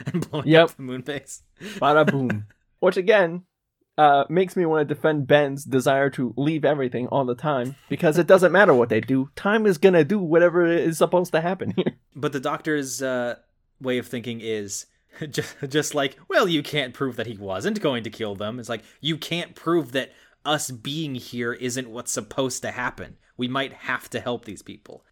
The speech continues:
Speaker 1: It's possible that these people are supposed to die. True. But if that is the case, then my trying to help them won't do anything.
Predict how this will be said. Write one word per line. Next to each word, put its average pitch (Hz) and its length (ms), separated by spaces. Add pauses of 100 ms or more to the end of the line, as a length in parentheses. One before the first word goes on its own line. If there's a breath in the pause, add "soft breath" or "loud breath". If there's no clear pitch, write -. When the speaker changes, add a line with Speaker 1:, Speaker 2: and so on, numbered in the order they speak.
(140)
Speaker 1:
It's 151 200
possible 139 800 (360)
that 113 640 (380)
these 131 240
people 123 300
are 107 120
supposed - 680
to 104 100
die. 104 340 (380)
True. 139 400 (440)
But 143 140
if 135 100
that 147 280
is 160 240
the 135 100
case, 135 720 (460)
then 120 460 (340)
my 127 400
trying 143 400
to 113 80
help 143 280
them 104 320
won't 117 300 (440)
do 220 120
anything. 90 440